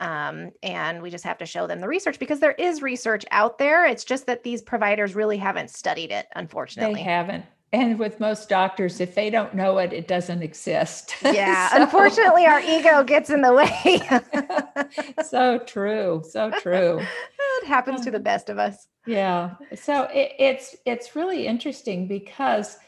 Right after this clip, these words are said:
Speaker 2: with the, uh, pro-oxidative effects, you can really take, uh, like, a kid with mononucleosis, for example, that's been told, you know, they've got a big liver and a big spleen and they're very fatigued.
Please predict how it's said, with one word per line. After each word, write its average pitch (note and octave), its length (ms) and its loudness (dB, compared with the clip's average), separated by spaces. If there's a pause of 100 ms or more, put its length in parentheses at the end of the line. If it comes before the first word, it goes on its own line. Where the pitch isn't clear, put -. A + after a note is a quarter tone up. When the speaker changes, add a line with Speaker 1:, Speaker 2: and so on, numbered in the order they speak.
(680)
Speaker 2:
with B3+ 320 0
the, G#3+ 400 -2
uh, G#3+ 100 -2
pro-oxidative G#3+ 1040 -2
effects, F#3+ 760 -4 (200)
you C#4 140 -2
can D#4+ 220 -10
really G#3 540 -4 (420)
take, B3 400 -8
uh, A#3 140 -4
like, A#3 220 -2
a G#3+ 120 -4
kid C#4+ 340 -4
with G#3 200 -8
mononucleosis, F#3+ 1120 -4
for E3+ 160 -6
example, E3 640 -6
that's - 240 -8
been G3+ 180 -6
told, G#3 600 -6
you G3 120 -8
know, F#3 120 -8
they've F3+ 120 -8
got F#3 180 -8
a F3+ 40 -10
big F#3 300 -6
liver F#3 280 -2
and F3+ 140 -6
a F3+ 40 -6
big F#3 200 -6
spleen F#3 640 -4
and F3+ 140 -4
they're F#3 140 -4
very F#3 280 -2
fatigued. F#3+ 600 -6